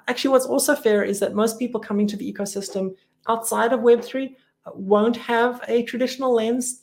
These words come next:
to them, to how they view things from a crypto perspective, uh, but also do think that most of the people who would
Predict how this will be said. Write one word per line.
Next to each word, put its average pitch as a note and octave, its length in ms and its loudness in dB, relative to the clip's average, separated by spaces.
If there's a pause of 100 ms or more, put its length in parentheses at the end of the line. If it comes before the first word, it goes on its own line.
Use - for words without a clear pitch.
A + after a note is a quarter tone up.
to G#3+ 140 -6
them, G#3 360 -4
to G#3+ 280 -2
how G#3 140 -2
they G3+ 100 2
view G#3 200 -2
things A#3 200 0
from F#3+ 180 -2
a F3+ 220 -4 (100)
crypto B3 320 0
perspective, B3 500 -8 (380)
uh, A3 80 2
but B3 140 6
also C4 260 4
do B3+ 140 0
think B3 180 -2
that A#3+ 100 -10
most G#3+ 280 0
of A3 40 2
the G#3 60 -2
people G#3+ 360 -4
who G#3+ 160 -6
would G3+ 200 2